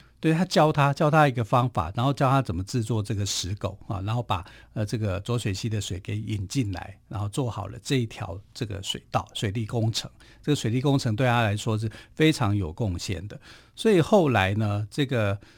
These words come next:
他因为找不到他，所以地方人士为了感谢他哦，就在彰化地区盖了一个林先生庙。这个林先生庙我们到现在还是可以看得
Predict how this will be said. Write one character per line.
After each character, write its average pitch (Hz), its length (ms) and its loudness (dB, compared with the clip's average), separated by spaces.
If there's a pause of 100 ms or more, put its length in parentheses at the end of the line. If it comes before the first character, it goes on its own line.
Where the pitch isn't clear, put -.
(180)
他 180 120 0
因 196 60 4
为 190 120 6
找 92 160 2
不 110 100 -2
到 127 160 4
他， 113 300 2 (320)
所 151 160 2
以 139 80 4
地 160 200 0
方 135 220 4
人 104 160 4
士 123 220 -2
为 120 120 2
了 107 100 -2
感 - 220 -10
谢 98 220 -2
他 - 200 -8
哦， - 300 -12
就 113 160 -6
在 104 320 -2
彰 107 220 0
化 104 160 0
地 98 160 -4
区 98 160 -6
盖 107 240 -2
了 92 100 -6
一 92 60 -10
个 98 220 -12
林 113 260 -2
先 131 320 2
生 120 300 2 (100)
庙。 127 180 2 (640)
这 202 120 2
个 185 60 6
林 143 140 6
先 151 220 6
生 151 140 8
庙 147 160 6
我 87 40 2
们 87 80 -2
到 123 120 4
现 123 160 2
在 117 100 2
还 92 140 0
是 110 100 -4
可 - 100 -6
以 95 40 0
看 90 180 -6
得 82 100 -10